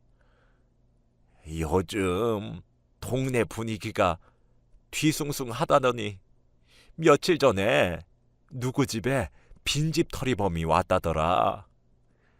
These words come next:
정말 너무 무섭다. 오늘 계단을 내려가다가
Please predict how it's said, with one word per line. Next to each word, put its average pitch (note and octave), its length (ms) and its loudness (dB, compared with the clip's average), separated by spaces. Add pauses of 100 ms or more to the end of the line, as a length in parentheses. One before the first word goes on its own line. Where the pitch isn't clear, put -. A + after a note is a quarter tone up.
(260)
정말 C3+ 520 0
너무 D3+ 300 4
무섭다. C3 960 0 (3500)
오늘 F#2+ 400 -2
계단을 F#2 500 -4
내려가다가 F2+ 920 0